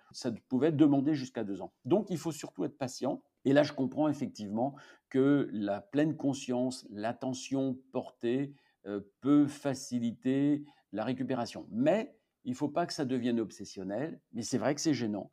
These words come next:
C'est un symptôme qui peut nous, euh, couper de la vie concrète et pratique. Il faut en tout cas prendre en charge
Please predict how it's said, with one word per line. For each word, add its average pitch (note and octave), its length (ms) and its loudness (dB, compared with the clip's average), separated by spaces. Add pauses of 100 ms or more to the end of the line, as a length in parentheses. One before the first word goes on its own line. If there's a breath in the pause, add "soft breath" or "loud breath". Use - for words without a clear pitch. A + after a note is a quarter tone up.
C'est B2+ 240 -6
un C#3 80 -2
symptôme C#3 540 2
qui - 140 -6
peut B2+ 300 0
nous, A#2 540 2 (200)
euh, G2 120 -8 (120)
couper E3 640 6 (140)
de G#2 240 0
la A#2 180 0
vie G#2+ 240 -10
concrète D3 560 0
et A2+ 60 -8
pratique. - 600 -12 (160 soft breath)
Il D3 140 -8
faut E3+ 220 4
en D#3 60 4
tout C#3+ 120 -6
cas D#3 160 2 (240)
prendre E3 300 0
en D3 60 0
charge C#3+ 380 -4